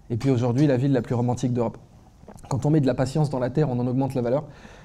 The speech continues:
Il y a plus de valeur dans une bouteille de Dom Pérignon que dans un litre de jus de raisin, on est d'accord. Donc, euh, si on veut poursuivre ce modèle, les premiers économistes se faisaient appeler les physiocrates,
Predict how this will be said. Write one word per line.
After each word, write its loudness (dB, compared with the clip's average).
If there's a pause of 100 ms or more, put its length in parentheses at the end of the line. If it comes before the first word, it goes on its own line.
(280)
Il -4
y 0
a 0
plus 2
de 2
valeur 4
dans 0
une 2
bouteille 2
de 0
Dom 0
Pérignon 0
que 0
dans -2
un 0
litre 0
de 0
jus 0
de -2
raisin, 0
on -4
est -4
d'accord. -6 (120)
Donc, -8
euh, -4 (320)
si -6
on 0
veut 4
poursuivre 2
ce 2
modèle, 4 (580)
les 2
premiers 6
économistes 6 (360)
se -6
faisaient 2
appeler 4
les 4
physiocrates, 2